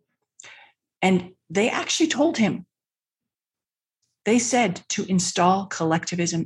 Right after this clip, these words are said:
in America." Okay. Collectivism is a nice word for communism. <laughs> That's what it is. Okay. And that's really important because those same foundations have captured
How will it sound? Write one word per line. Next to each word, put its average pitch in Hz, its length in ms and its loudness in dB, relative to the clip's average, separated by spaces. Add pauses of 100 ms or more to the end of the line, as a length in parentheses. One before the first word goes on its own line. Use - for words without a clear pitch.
in 160 80 -6
America." 160 640 -6 (2250)
Okay. - 300 -8 (920)
Collectivism 196 580 2
is 175 120 2
a 165 40 4
nice 160 300 4
word 165 160 0
for 165 100 -6
communism. 156 720 -2 (100)
<laughs> - 80 -20
That's 226 320 0
what 185 160 6
it 170 100 2
is. - 380 -2 (300)
Okay. 170 400 0 (220)
And 170 100 4
that's 233 200 4
really 247 160 6
important 220 360 2
because 165 280 -2
those 202 260 4
same 220 240 2
foundations 202 720 2 (380)
have 175 180 -2
captured 175 580 0